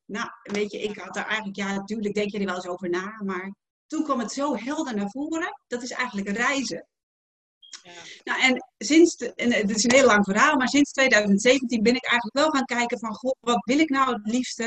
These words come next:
Speaker 1: en hoe kan ik dan reizen?" Want ik kwam van die boot af en dacht, "Ja, en nu? Hoe ga ik dat überhaupt thuis vertellen?" <laughs> Dat is ook leuk, eh, dat ik natuurlijk niet alleen wil reizen.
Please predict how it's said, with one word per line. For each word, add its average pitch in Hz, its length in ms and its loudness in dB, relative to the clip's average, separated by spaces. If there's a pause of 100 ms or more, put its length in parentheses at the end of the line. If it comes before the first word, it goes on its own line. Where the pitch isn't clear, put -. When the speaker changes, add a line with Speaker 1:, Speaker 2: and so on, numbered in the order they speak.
Speaker 1:
en 226 140 0
hoe 277 320 8
kan 381 200 4
ik 320 140 6
dan 196 180 4
reizen?" 175 500 0
Want 208 240 -4 (220)
ik 240 120 -8
kwam 311 280 0
van 285 100 -4
die 339 160 6
boot 320 320 0
af 226 280 -2 (240)
en 254 180 -2
dacht, 285 280 0
"Ja, 339 400 2
en 247 260 2
nu? 285 400 2
Hoe 349 180 4
ga 330 140 -2
ik 302 60 -4
dat 247 180 -2
überhaupt 247 460 0
thuis 269 340 2
vertellen?" 320 460 2 (120)
<laughs> - 40 -8
Dat 415 120 4
is - 180 -2
ook 277 220 2
leuk, 349 360 4 (440)
eh, 247 320 4
dat 254 160 6
ik 294 80 4
natuurlijk 277 320 4
niet 220 60 0
alleen 254 320 8
wil 294 160 6
reizen. 294 540 0